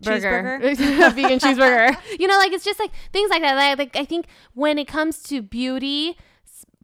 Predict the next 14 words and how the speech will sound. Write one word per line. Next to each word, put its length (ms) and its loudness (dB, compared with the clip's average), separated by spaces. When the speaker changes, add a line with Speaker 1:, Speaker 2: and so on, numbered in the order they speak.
Speaker 1:
from 220 2
a 60 0
day-to-day 460 -2
perspective, 1040 -6
um, 320 -4
I 100 -4
would 180 -4
hope 520 -4
that 260 -4
our 140 -2
listeners 1120 -8
have 220 -2
a 80 2
healthy 840 -4